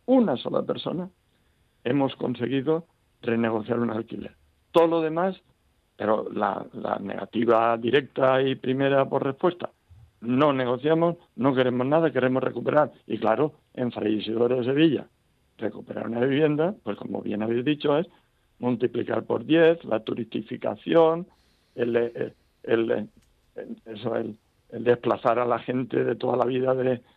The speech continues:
de los lugares como Macarena y Centro, y, mm, porque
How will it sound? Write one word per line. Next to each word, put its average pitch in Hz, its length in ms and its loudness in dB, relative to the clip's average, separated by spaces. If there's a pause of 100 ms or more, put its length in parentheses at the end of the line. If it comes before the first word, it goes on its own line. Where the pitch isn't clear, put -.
(140)
de 123 140 -2
los 123 140 6
lugares 131 440 4
como 131 220 -2
Macarena 135 580 -2
y 135 120 -2
Centro, 143 520 -2 (420)
y, 143 340 0 (300)
mm, 123 200 -4 (140)
porque 135 480 -2